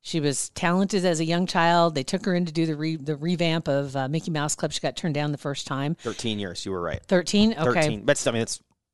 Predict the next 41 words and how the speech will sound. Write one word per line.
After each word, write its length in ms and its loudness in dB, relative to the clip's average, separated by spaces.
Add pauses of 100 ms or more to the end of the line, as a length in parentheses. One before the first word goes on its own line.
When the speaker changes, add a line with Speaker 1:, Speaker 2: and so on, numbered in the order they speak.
(160)
Speaker 2:
a 80 -4
long 180 -4
time. 140 -6
Speaker 1:
It's 80 -2
a 60 2
long 160 2
time. 420 -4 (540)
And 160 8
then, 340 6
um, 400 -4 (260)
went 160 -2
back 220 4
and 100 4
did 140 2
it 80 -2
again. 460 4 (500)
Oops, 400 2
she 160 -6
did 160 0
it 60 -4
again. 380 2 (120)
Speaker 2:
<laughs> 120 -16
Speaker 1:
Never 140 -6
mind. 340 -6
Um, 260 6
foreshadowing. 680 -2
<laughs> 60 -4 (260)
Um, 640 6 (420)
and 140 6
then 140 8
she 200 4
did 220 6
in 140 4
December 340 2
of 60 0
ninety-two 960 4
was 200 2
when 140 0
she 180 -4
got 220 2
into, 680 -2